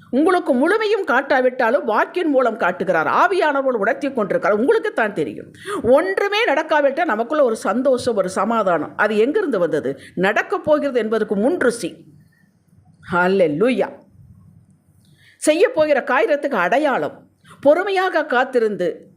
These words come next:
வாக்குத்தத்தம் பண்ணப்பட்டதை பெற்றான் என்று வாசிக்கிறோம். ஆபிரகாம் பற்றி எபிரேயர் ஆறு பதினஞ்சு. பொறுமை வேண்டும். போ-, அவன் என்ன செய்தான்? போன இடமெல்லாம் பலிபீடம் கட்டி கட்டி நீதியின் பலிகளை செலுத்திக் கொண்டே இருந்தான். அதானே செய்தான் அவன்.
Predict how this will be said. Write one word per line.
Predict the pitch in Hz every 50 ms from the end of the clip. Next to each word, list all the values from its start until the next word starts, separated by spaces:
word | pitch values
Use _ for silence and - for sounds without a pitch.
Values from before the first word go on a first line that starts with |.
| _ _ _ - - - - - 185
வாக்குத்தத்தம் | 240 277 - - 466 - - 330 302 311 302 247 220
பண்ணப்பட்டதை | - 208 214 220 214 - 202 196 - 175 185 180 180
பெற்றான் | 208 190 190 196 - 262 233 226 226 226 247 269
என்று | 214 185 180 190 170
வாசிக்கிறோம். | - - 277 - - - 185 180 165
ஆபிரகாம் | 160 143 175 196 226 254 240 196 190 180 165
பற்றி | 165 156 160 170 160 165
எபிரேயர் | 175 226 233 214 190 165 151
ஆறு | 139 160 202 214
பதினஞ்சு. | 190 - 127 143 143 87 117 - - - - - - - - _ -
பொறுமை | 214 220 277 415 415 302 202
வேண்டும். | 165 165 180 381 - - - - - - - _ _ _ _ _ _ _ _ - - - _ _ _ _ _ _ _ _ _ _ _ _ _ _ _ _ -
போ-, | 247 269 294 294 208
அவன் | 269 277 302 269
என்ன | 285 302 359 466 480
செய்தான்? | - 415 440 440 440 339 247 202 -
போன | - 285 302 320 349 415 453 370
இடமெல்லாம் | 403 339 330 330 330 320 311 302 349 392
பலிபீடம் | 330 226 262 311 330 311 302 294 269
கட்டி | 269 247 - 294 254
கட்டி | 262 254 240 277 370
நீதியின் | 381 254 240 302 359 330 311 294 254
பலிகளை | 254 226 233 269 269 254 226
செலுத்திக் | 214 - 233 214 254 - 359 359
கொண்டே | 381 330 320 339 311
இருந்தான். | 208 175 180 165 151 147 151 -
அதானே | - 180 185 233 285 415 494 453
செய்தான் | - 285 208 202 208 190 175 156
அவன். | 139 139 302 381 294 - -